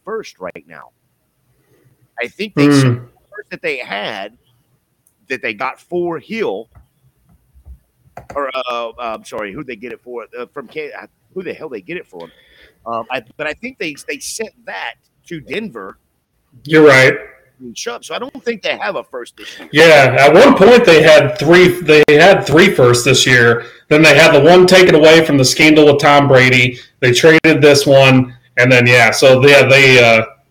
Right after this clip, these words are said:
Speaker 1: Tyreek Hill, I believe they
Speaker 2: Yep.
Speaker 1: got as well. So I don't think they have a first this
Speaker 2: Oh,
Speaker 1: year.
Speaker 2: yeah, yeah, you're actually right. So, I mean, maybe they won't. We'll see what happens with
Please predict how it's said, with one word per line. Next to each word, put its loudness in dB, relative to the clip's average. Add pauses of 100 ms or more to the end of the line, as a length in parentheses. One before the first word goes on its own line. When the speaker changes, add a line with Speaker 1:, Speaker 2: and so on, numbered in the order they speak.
(240)
Speaker 1:
Tyreek -14
Hill, -14
I -18
believe -20
they -18
Speaker 2:
Yep. 2
Speaker 1:
got -12 (360)
as -20
well. -20
So -18
I -14
don't -12
think -20
they -20
have -12
a -16
first -18
this -8
Speaker 2:
Oh, 4
Speaker 1:
year. 0
Speaker 2:
yeah, 0
yeah, 2
you're 4
actually 2
right. 2
So, 0 (380)
I -2
mean, 4
maybe 4
they 6
won't. 6
We'll 4
see 2
what 4
happens 0
with -6